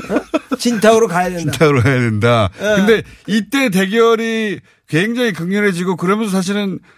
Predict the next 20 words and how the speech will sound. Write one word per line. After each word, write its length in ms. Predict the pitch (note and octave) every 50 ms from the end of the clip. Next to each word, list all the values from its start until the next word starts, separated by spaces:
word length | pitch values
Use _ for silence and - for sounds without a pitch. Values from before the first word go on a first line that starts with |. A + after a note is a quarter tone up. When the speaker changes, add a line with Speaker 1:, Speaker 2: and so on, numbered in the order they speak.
| _ _
Speaker 2:
남북이 360 | B2 C3+ F3 G#3 G#3 A#3 G#3
갈라진 400 | C#3+ C3 C3 D#3+ F#3+ F#3+ G#3 G3+
계기도 360 | D#3+ D#3+ D3 E3 F3+ G3 F3+ D#3+
이-, 80 | - - - E3+ F3 - -
여기서 260 | D#3 D3+ D3+ E3 G#3
나오는 220 | G#3 F3+ D#3 D3+
거 80 | F3 G#3
아닙니까? 440 | F3 C3 A2 G2+ C#3+ E3 A3 A#3 - _ _ _ _
결국? 220 | - A#2 A#2 - A3
Speaker 1:
남북이 880 | A3+ A3+ G#3+ G3 G#3+ G#3+ G#3 G3+ G3+ G3+ G3 G3 F#3+ F#3 F#3 G3+ G#3+
갈라진 500 | G#3 - D#3+ D#3+ E3 F3 F3+ F3+ F#3 F#3
것도 380 | F3+ E3+ - - G3 G3 F#3+ E3
여-, 200 | E3 E3 E3 D#3
여기서 320 | E3 D#3+ D#3 D#3 C#3+ D#3 F3
나온 280 | C#3+ A#2 B2 C3+ C3+
거고 420 | A#2+ A#2+ A#2 C#3 D3 C#3 A2+ G2 G2 A#2+
Speaker 2:
예. 140 | G#2+ G2 F2+ F#2
Speaker 1:
그리고 300 | E3+ F3 F3+ G3 G#3 G3+
더불어서 580 | - B2+ C#3 C#3+ D3+ E3 E3 D3 C3+ D#3+ F#3 G#3
뭐냐면은 680 | F#3 E3 D3+ D3 D3 D3 D#3 E3 F#3 A3+ C#4+ D4 C4